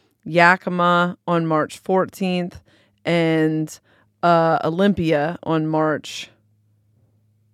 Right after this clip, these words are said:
fifteenth. I will be in Cincinnati in April. I will be at Skankfest in late March. I should get those dates at some point. Uh, if you want a reading, jessa reed dot com.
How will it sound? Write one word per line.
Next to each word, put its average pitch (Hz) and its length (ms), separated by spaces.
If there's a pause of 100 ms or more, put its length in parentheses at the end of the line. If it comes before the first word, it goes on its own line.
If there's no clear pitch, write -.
fifteenth. - 960 (880)
I 175 60
will 175 80
be 165 160
in 156 100
Cincinnati 175 760
in 156 300
April. 185 600
I 165 80
will 165 160
be 160 380
at - 100
Skankfest 170 1040
in 151 320
late 160 240
March. 160 380
I 160 60
should 143 160
get 147 160
those 156 180
dates 147 380
at - 120
some 156 240
point. 160 320 (540)
Uh, 185 380
if 175 100
you 190 60
want 180 100
a 170 60
reading, 190 440
jessa 170 400
reed 160 220
dot 135 300
com. 175 680